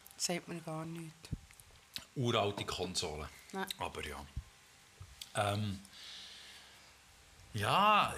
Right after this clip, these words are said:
Speaker 2: ich, ich kann mich noch, ich kann mich noch wirklich erinnern, als wär's gestern gsi, wo ich gewusst hatte, dass ich eingeschult werde.
Speaker 1: Mhm.
Speaker 2: Ich we-, kannst du dich noch besinnen, man hat doch früher auch so, so eine, so eine grosse
Speaker 1: So eine blöde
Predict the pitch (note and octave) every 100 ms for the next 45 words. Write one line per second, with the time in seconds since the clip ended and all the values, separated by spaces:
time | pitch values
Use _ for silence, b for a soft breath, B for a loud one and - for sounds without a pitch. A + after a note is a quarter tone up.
0 | - - D#3+ - B2+ C3 D#3+ F3 C#3 -
1 | D3 D#3+ D3 D3 C3+ C3+ - - A2 A2
2 | C3 B2 A2 G2+ - - G#2+ - - -
3 | A#2+ A2+ G2+ G2+ - G#2+ - A2+ - G2
4 | G2+ G2 F#2 E2+ - - F#2 F2 - D2+
5 | - - - - - G3+ F#3 F#3+ G3 C3+
6 | - A2+ - A2+ A#2+ - A#2+ A#2+ G#2 F#2+
7 | - - G#2+ G2+ - F#2+ - G2 - G#2+
8 | G2 F#2+ F#2 - G#2+ G2 F#2 - - F#2+
9 | G#2+ - - G#2 G2 - - F3+ F3+ F3+
10 | F3+